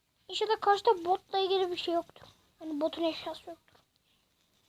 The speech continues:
Şuradan bir botun anahtarı çıksa. Aa, levye var.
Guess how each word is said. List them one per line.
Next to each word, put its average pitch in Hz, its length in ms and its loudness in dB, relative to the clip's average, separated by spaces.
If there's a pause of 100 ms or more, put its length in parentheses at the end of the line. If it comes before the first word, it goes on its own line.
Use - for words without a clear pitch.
(460)
Şuradan 415 380 0
bir 415 300 4
botun 440 360 4
anahtarı 392 600 2
çıksa. 415 560 -4 (1700)
Aa, 359 260 10
levye 330 560 8
var. 277 260 0